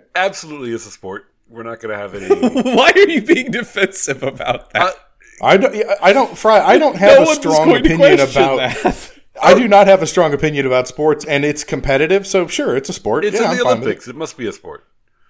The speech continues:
Speaker 3: Yeah.
Speaker 1: Uh,
Speaker 3: I don't have, I don't have an issue with that. <laughs>
Speaker 1: and so my movie is I, Tonya, about the li-, a, a
Speaker 3: Oh, Tonya Harding.
Speaker 1: about Tonya Harding, the, uh, biopic about her life,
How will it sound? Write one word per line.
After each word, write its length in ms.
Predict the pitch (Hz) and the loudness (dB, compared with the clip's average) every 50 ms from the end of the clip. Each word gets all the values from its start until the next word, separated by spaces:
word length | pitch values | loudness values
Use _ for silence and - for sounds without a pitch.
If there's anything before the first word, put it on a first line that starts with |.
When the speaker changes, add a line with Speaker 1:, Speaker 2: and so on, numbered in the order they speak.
| _ _ _ | _ _ _
Speaker 3:
Yeah. 580 | - 349 381 359 285 208 131 101 92 78 71 - _ _ - | 0 2 4 4 4 4 4 2 -2 -6 -10 -14 _ _ -4
Speaker 1:
Uh, 560 | 135 139 139 135 135 123 120 160 180 104 101 | 0 2 2 2 2 2 2 0 0 -2 -6
Speaker 3:
I 0 | |
don't 340 | 117 151 151 156 143 - - | -6 -6 -6 -6 -6 -10 -10
have, 220 | 120 131 135 135 | -6 -6 -6 -4
I 100 | - 127 | -4 -4
don't 140 | 143 156 156 | -4 -2 -2
have 140 | 160 156 - | -2 -4 -4
an 40 | 123 | -6
issue 240 | 120 113 - 110 | -8 -8 -8 -12
with 140 | 95 90 - | -12 -12 -16
that. 180 | - 92 98 _ - 147 | -16 -18 -18 _ -12 -10
<laughs> 100 | - - | -6 -4
Speaker 1:
and 220 | 151 160 160 160 - | -2 -2 -2 -4 -6
so 120 | - 170 | -10 -8
my 200 | 165 180 214 233 | -4 -2 -2 -2
movie 340 | 214 202 208 208 165 202 202 | -4 -6 -12 -12 -12 -14 -14
is 500 | 185 160 151 143 139 135 123 110 - - _ | -10 -8 -6 -6 -6 -8 -8 -12 -18 -18 _
I, 340 | - 139 156 165 175 180 180 175 | -12 -8 -6 -6 -6 -6 -8 -10
Tonya, 560 | - - 131 117 107 101 90 85 82 76 76 82 | -12 -10 -8 -8 -8 -8 -12 -14 -18 -16 -18 -20
about 360 | 92 _ 123 123 123 _ _ | -14 _ -12 -12 -12 _ _
the 120 | 117 110 | -10 -10
li-, 300 | 104 110 120 135 151 - - 131 123 113 110 107 104 101 98 98 98 _ _ _ _ | -10 -8 -8 -8 -8 -8 -8 -6 -4 -2 -2 -4 -4 -8 -12 -16 -20 _ _ _ _
a, 40 | 92 | -20
a 300 | 95 92 92 90 92 95 _ _ _ _ | -20 -20 -20 -20 -20 -20 _ _ _ _
Speaker 3:
Oh, 340 | - 95 95 113 127 120 110 | -10 -6 -4 -4 -4 -4 -4
Tonya 300 | - 147 139 139 127 113 | -2 -2 -4 -2 -4 -8
Harding. 340 | 107 113 151 131 90 - _ - | -10 -10 -10 -10 -14 -18 _ -16
Speaker 1:
about 360 | - 120 113 151 151 - - | -16 -4 -4 -4 -4 -4 -6
Tonya 340 | - 143 156 180 208 214 202 | -8 -6 -6 -6 -4 -6 -8
Harding, 600 | 156 - 160 160 147 131 110 101 92 82 80 80 _ _ | -8 -6 -4 -2 -2 -2 -2 -6 -10 -10 -14 _ _ _
the, 520 | _ 104 110 110 110 110 107 107 104 104 98 | _ -12 -10 -10 -10 -10 -10 -12 -10 -10 -10
uh, 360 | 92 90 85 78 73 71 71 - - _ _ _ _ _ _ _ _ _ _ 143 | -10 -10 -12 -14 -16 -16 -18 -18 -18 _ _ _ _ _ _ _ _ _ _ _
biopic 880 | 110 113 135 147 170 185 185 180 175 - 175 175 175 170 _ - - _ - | -6 -2 -2 0 0 -2 -4 -6 -8 -10 -12 -12 -12 -12 _ -20 -20 _ -18
about 480 | 127 110 - 135 135 123 123 120 113 - | -16 -8 -8 -6 -6 -6 -6 -8 -10 -10
her 220 | - 127 120 113 | -10 -10 -8 -6
life, 560 | 117 131 156 170 175 165 143 - - - _ | -6 -6 -4 -4 -6 -8 -10 -14 -20 -20 _